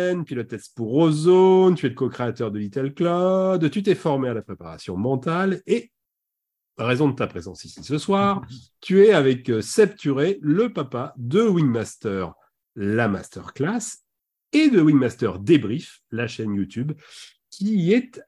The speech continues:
Speaker 1: associée. Est-ce que tu veux rajouter quelque chose, euh, Jérôme, sur cette présentation, euh, à la serpe ?
Speaker 2: Ben... Ouais, c'est, c'est très varié, mais j'a-, j'aime ça et je vais continuer à me former, en fait. J'aime bien, euh, continuer à me former dans mon boulot, euh, à titre personnel, mais aussi dans mon boulot. Donc, euh,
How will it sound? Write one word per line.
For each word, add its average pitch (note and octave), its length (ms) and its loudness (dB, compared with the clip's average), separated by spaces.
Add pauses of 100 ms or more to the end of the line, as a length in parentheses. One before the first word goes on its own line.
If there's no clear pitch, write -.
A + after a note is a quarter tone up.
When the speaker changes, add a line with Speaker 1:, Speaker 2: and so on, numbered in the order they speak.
Speaker 1:
associée. F#3 500 2
Est-ce C3 140 2
que F3 60 -4
tu D#3+ 160 -6
veux E3 160 2
rajouter D3+ 320 -2
quelque C#3+ 260 -4
chose, C3 340 -4
euh, A#2 360 0
Jérôme, A2+ 340 -2
sur A#2+ 100 -12
cette - 200 -16
présentation, C3 800 0
euh, A2 240 -4
à C3+ 60 -4
la C3 40 -2
serpe ? B2+ 260 -2
Speaker 2:
Ben... C3 440 -4 (480)
Ouais, D3+ 280 0
c'est, B2 280 -6
c'est A2+ 240 -10
très - 180 -6
varié, C3+ 380 -4
mais D#3 160 0
j'a-, A#2 240 -2
j'aime B2 240 -2
ça E3+ 280 -4
et B2+ 320 -2
je G#2 120 -14
vais A#2+ 80 -10
continuer C3 380 -8
à C#3+ 60 -4
me C#3 60 -6
former, C#3 400 -8
en C3 80 -10
fait. A2 240 -12
J'aime G#2 220 -12
bien, A#2 320 -8
euh, G2+ 100 -8
continuer A2+ 460 -10
à A#2+ 40 -8
me A#2 60 -10
former A2 380 -10
dans A2 160 -10
mon G#2+ 180 -8
boulot, A2+ 720 0
euh, G2+ 100 0
à G2 40 -4
titre G#2+ 240 -8
personnel, B2+ 560 -4
mais A2 80 -12
aussi G#2 200 -16
dans G#2+ 120 -10
mon G#2+ 140 -6
boulot. G#2 340 -10
Donc, G#2 320 -16
euh, F#2+ 320 -14